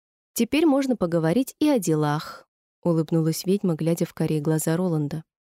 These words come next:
Они перешли в ту самую уютную гостиную, где он побывал до ужина, и ведьмак вернулся в кресло у камина. Зофия закрыла за ними дверь,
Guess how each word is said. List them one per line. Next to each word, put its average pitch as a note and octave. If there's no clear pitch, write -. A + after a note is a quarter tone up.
Они G#3
перешли G#3+
в -
ту G3+
самую G3+
уютную D#3+
гостиную, E3+
где D3+
он D3+
побывал D3+
до D3+
ужина, G#3
и A3+
ведьмак F#3
вернулся E3
в -
кресло D3
у D3
камина. D#3+
Зофия F3
закрыла E3
за F#3+
ними F3
дверь, F3+